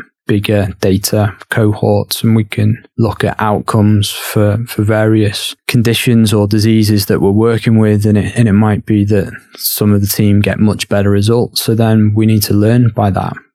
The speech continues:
Why are they getting better results over there? And what can we take away? And of course, some of that is clinical intervention. Some of it's soft skills, like how the bedside manner, so to speak, of,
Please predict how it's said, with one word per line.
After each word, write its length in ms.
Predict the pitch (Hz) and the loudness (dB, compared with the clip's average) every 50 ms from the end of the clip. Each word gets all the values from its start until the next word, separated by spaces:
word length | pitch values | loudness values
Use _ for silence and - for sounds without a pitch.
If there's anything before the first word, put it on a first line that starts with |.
| _ _ - | _ _ -6
Why 260 | 113 113 107 107 107 | -2 0 0 2 2
are 240 | 107 104 101 92 - - - | 2 2 0 0 -4 -6 -4
they 200 | 110 104 110 107 | -2 0 0 0
getting 440 | 104 - 104 101 104 98 98 101 - - _ | 0 0 0 0 2 0 0 -2 -4 -8 _
better 220 | - 107 101 104 104 | -4 -2 0 2 2
results 520 | 104 101 101 104 101 98 - - - - | 2 2 2 2 2 0 -2 -4 -4 -4
over 240 | 101 101 95 98 101 | -2 -2 -2 -2 -2
there? 400 | 104 98 101 101 104 104 104 101 | 0 0 0 2 2 2 2 2
And 200 | 98 98 101 101 - _ _ | 2 0 0 -2 -4 _ _
what 200 | - - - - | -4 -4 -4 -2
can 100 | - 104 | -2 0
we 100 | 101 101 | 0 0
take 280 | - - 104 101 101 | 0 0 -2 -2 -2
away? 280 | - 104 101 101 101 101 | -2 -2 0 0 2 2
And 80 | 101 101 | 2 0
of 120 | 101 98 | 0 0
course, 280 | - 104 101 95 98 - | 0 0 0 0 -2 -2
some 160 | - 117 107 | 0 2 2
of 140 | 107 101 - | 2 2 0
that 260 | 107 101 92 78 - | 0 -2 -2 0 0
is 300 | 98 98 95 - - - _ - - - - _ | 0 0 -2 -4 -6 -12 _ -20 -20 -20 -16 _
clinical 360 | - - 98 90 90 - 104 101 | -4 -2 0 0 0 0 0 2
intervention. 760 | 98 95 101 - 107 107 104 - 101 - 107 104 101 101 104 | 2 0 0 0 0 0 0 0 0 0 0 2 2 2 2
Some 220 | 107 - - 110 | 0 0 0 0
of 160 | 107 104 98 107 | 2 2 2 0
it's 400 | 95 - - - - - - - _ _ | -2 -2 -4 -8 -10 -12 -12 -16 _ _
soft 360 | - - - 110 104 - - | -8 -6 -4 -4 -4 -4 -8
skills, 560 | - - 123 110 104 101 107 104 - - - | -4 -2 0 0 2 2 0 -2 -2 -2 -2
like 300 | 113 107 123 131 - - | -2 -2 -2 -4 -6 -8
how 680 | - - - - - - - 110 104 104 104 101 101 101 92 - | -14 -14 -14 -12 -8 -6 -4 0 0 2 2 2 2 0 -2 -2
the 100 | - 107 | -4 -4
bedside 560 | 101 - 107 104 101 - - 107 104 98 92 | -2 -2 -4 -4 -4 -4 -4 -2 -2 0 0
manner, 580 | 104 101 104 110 110 107 107 104 101 98 98 98 | 0 0 0 0 0 2 2 2 0 0 -2 -4
so 220 | - - - 107 104 | -6 -4 -2 -2 -2
to 140 | 101 - | 0 -2
speak, 420 | 104 - - 107 101 104 101 - - | -6 -4 -2 -2 0 0 -2 -2 0
of, 420 | 107 104 101 101 - - - - | 0 0 0 -2 -4 -8 -10 -12